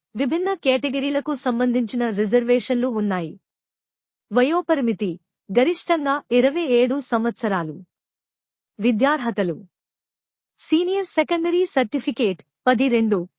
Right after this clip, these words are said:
లేదా దానికి సమానమైన అర్హత. ఆంగ్లంలో ముప్పై ఐదు డబ్ల్యూపీఎం లేదా హిందీ టైప్రైటింగ్లో ముప్పై డబ్ల్యూపీఎం టైపింగ్ వేగం. దరఖాస్తు ఫీజు. You are ఓబీసీ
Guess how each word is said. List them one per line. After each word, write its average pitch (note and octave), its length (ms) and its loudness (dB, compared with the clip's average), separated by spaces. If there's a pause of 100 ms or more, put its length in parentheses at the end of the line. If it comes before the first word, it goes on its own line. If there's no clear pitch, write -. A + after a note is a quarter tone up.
(180)
లేదా D#4+ 360 2
దానికి C4 440 0
సమానమైన C#4+ 680 0 (140)
అర్హత. G3+ 340 -2 (1080)
ఆంగ్లంలో F4 560 2
ముప్పై D4+ 520 -2
ఐదు B3+ 280 2
డబ్ల్యూపీఎం A#3+ 720 0
లేదా F#3 360 -2 (160)
హిందీ E4 360 2
టైప్రైటింగ్లో A#3+ 960 0
ముప్పై C#4 340 0
డబ్ల్యూపీఎం B3 840 0
టైపింగ్ A3 440 0
వేగం. F3 480 -4 (920)
దరఖాస్తు B3+ 640 0
ఫీజు. G3 540 -2 (920)
You D4+ 160 2
are F4+ 200 2
ఓబీసీ D#4 580 2